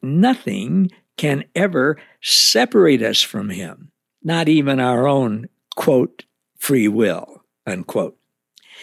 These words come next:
He sealed us with the Holy Spirit, who is the most powerful, all-powerful, omnipotent force ever in the universe.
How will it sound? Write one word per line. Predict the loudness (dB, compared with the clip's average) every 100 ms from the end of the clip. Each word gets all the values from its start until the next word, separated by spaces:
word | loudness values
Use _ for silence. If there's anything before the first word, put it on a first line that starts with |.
| -12
He | -2 2
sealed | 2 2 4 4
us | 2
with | 2 0
the | 0
Holy | 2 2 4
Spirit, | 4 0 0 2 2 0 -6 _ _ _ _ _ -14
who | 2 4
is | 6 2 -2
the | -8 -2 2 4 2 0
most | -2 0 -2 -6 -12
powerful, | -8 -4 -2 -2 -4 -8 -8 -6
all-powerful, | -2 2 0 -2 -2 0 0 -2 -6 -8 -8
omnipotent | -4 2 2 2 -2 -2 -4
force | 0 2 2 0 -4 _
ever | -2 0 0 0 0
in | 0 2
the | 4
universe. | 2 2 -2 -4 -6 -8